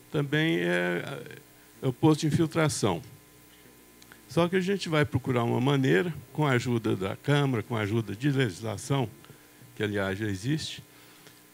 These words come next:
é de tornar obrigatória a construção desse posto, inclusive onde, onde já tá construído. Não é só nas, nos futuros imóveis, é onde já tá construído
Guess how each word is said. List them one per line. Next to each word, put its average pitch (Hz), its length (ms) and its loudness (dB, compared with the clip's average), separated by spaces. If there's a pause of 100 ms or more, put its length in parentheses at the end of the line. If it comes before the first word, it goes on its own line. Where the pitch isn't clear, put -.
(120)
é 131 80 -2
de 131 140 -4
tornar 156 400 4
obrigatória 160 880 6 (240)
a 123 80 2
construção 127 560 -2
desse 110 240 -2
posto, 160 420 2 (300)
inclusive 196 960 2 (680)
onde, 180 640 2 (500)
onde 160 240 2
já 202 100 4
tá 220 220 0
construído. 127 800 2 (1600)
Não 123 160 4
é 143 80 4
só 147 260 6
nas, 165 380 4
nos 117 240 0
futuros 139 580 2
imóveis, 120 540 6
é 143 40 6
onde 156 200 2
já 175 80 2
tá 165 180 0
construído 147 540 4